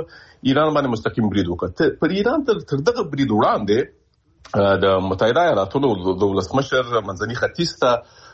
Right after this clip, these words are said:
سفر کول، که څه هم د دغه م-، هیوادونو، د منځني ختیځ دغه هیوادونو لکه سعودي عربستان او قطر،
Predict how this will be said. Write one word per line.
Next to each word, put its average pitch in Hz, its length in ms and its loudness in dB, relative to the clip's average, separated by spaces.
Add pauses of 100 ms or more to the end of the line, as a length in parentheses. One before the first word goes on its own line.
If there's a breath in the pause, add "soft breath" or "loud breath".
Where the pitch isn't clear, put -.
سفر 123 340 0
کول، 117 380 2
که 123 60 0
څه 156 140 -2 (100)
هم 139 160 2
د 117 160 0
دغه 123 160 2
م-، 120 200 2 (200)
هیوادونو، 107 440 0
د 98 60 -10
منځني 98 400 -10
ختیځ 101 300 -8
دغه - 160 0
هیوادونو 90 420 -2
لکه 87 220 -10
سعودي 92 240 0
عربستان 90 420 -2
او 87 60 -2
قطر، 87 360 -4